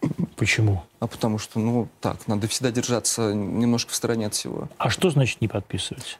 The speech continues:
Speaker 1: Ну, вы знаете, много же всяких, э, бывают каких-то, э, как это правильно назвать?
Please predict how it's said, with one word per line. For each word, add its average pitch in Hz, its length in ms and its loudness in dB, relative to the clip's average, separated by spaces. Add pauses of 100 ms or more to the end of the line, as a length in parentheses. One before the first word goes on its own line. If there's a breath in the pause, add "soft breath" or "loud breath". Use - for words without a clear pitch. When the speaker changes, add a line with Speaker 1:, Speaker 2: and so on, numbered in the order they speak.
Speaker 1:
Ну, 208 380 4
вы 156 80 2
знаете, 175 280 2
много 170 240 2
же 139 80 0
всяких, 135 480 0
э, 117 280 6
бывают 113 440 2
каких-то, 101 760 0 (420 loud breath)
э, 101 760 4 (380)
как - 160 -4
это - 160 -4
правильно 95 360 0
назвать? 95 500 -2